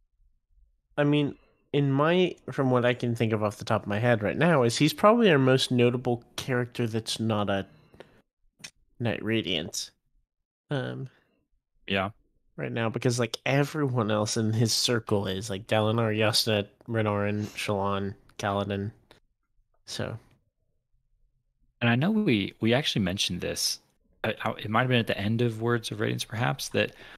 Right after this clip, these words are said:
Speaker 2: we thought this was gonna be a source of friction, perhaps, that Adolin was gonna, you know, not like the fact that he's the only not Knights Radiant in their whole circle here, but he seems to be taking it pretty well so far. He, he's kind of just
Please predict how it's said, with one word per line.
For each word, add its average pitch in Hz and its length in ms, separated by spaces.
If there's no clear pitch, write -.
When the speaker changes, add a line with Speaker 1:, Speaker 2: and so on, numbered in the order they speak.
Speaker 2:
we 117 100
thought 180 220
this - 160
was 113 120
gonna 113 160
be 104 100
a 95 60
source - 260
of 98 80
friction, - 480
perhaps, - 580
that 95 320
Adolin 107 380
was 98 120
gonna, 95 360
you 95 140
know, 87 300
not 117 280
like 175 220
the 123 100
fact 85 340
that 92 120
he's 101 220
the 107 160
only 101 340
not 92 480
Knights 98 460
Radiant 92 340
in 95 140
their 90 160
whole 92 180
circle - 380
here, 98 180
but 107 120
he 131 100
seems 285 220
to - 60
be 330 60
taking 220 320
it 131 80
pretty 123 160
well 98 460
so 92 260
far. - 380
He, 113 200
he's 147 360
kind 117 220
of 98 80
just - 280